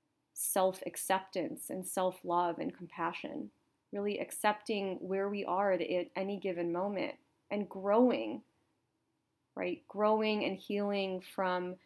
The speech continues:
any patterns or thoughts or behaviors that do not serve us in life. And so when we are able to acknowledge what is being mirrored at us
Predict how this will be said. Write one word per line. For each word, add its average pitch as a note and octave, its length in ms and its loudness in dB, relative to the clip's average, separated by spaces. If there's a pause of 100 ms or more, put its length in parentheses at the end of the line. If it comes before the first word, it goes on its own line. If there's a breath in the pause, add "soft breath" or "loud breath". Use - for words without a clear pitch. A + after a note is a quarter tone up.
(800)
any G3+ 480 2
patterns F#3+ 640 2
or F3+ 540 0 (600)
thoughts F#3 400 4
or G3 80 -2
behaviors F3+ 640 -2
that F#3 360 -2
do G#3 140 -4
not F#3 360 0
serve F#3+ 500 -2
us - 520 -4 (760)
in F#3 160 -4
life. - 340 -6 (960)
And A3+ 100 -6
so C#4+ 200 8
when C#4 200 10
we D4+ 200 10 (440)
are A3 160 2
able A3+ 340 4
to B3 240 -4
acknowledge F#3 880 2 (100)
what F#3+ 220 4
is G3 140 -2
being F#3 460 -4
mirrored F3 500 -2
at F3 240 2
us E3+ 340 0